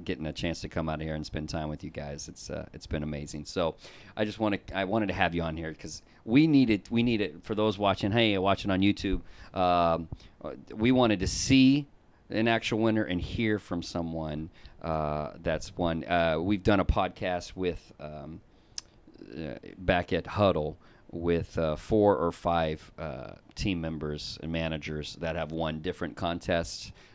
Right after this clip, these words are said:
but to actually be present when one's given away, and, and it's just, uh, really special. So I wanted to capture you today 'cause the others were recorded after the fact. This is live today. You got it. It's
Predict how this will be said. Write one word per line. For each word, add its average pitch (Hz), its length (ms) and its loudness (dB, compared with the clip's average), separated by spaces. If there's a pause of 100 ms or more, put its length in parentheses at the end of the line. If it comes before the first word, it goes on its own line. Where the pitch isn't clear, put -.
but - 140 -4
to - 120 -4
actually 80 360 -4
be 85 220 -6
present 82 580 -4
when 82 180 -8
one's 78 460 -6 (380)
given 78 240 -2
away, 76 460 -2
and, 76 200 -10
and 71 280 -10 (280)
it's 76 180 -12
just, - 320 -10
uh, 73 160 -8 (480)
really 85 220 -2
special. 69 440 -6
So - 140 -6
I - 20 0
wanted 78 220 -2
to 69 60 -10
capture 73 380 -6
you 73 120 -6
today 71 320 -8 (100)
'cause 78 180 -8
the 82 160 0
others 80 400 -2 (180)
were 87 120 -2
recorded 82 420 0
after 85 400 0
the 78 80 -12
fact. - 500 -10
This 92 260 -4
is 80 140 -6
live 85 600 -2
today. 82 460 -2
You 82 220 -4
got 85 320 0
it. 82 120 -6
It's 87 200 -4